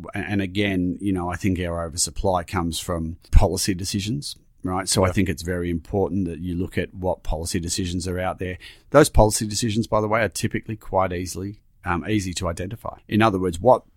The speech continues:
Speaker 1: what policies are going to drive increased supply in an area? What policies are going to, you know, restrict supply? And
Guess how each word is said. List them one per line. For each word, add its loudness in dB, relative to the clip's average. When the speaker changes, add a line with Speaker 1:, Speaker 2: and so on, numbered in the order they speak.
Speaker 1:
what 2
policies -2
are -6
going -4
to -4
drive -4
increased -2
supply 2
in 0
an 2
area? -4
What 4
policies 4
are 0
going 0
to, -2
you -4
know, -2
restrict -2
supply? 0
And 0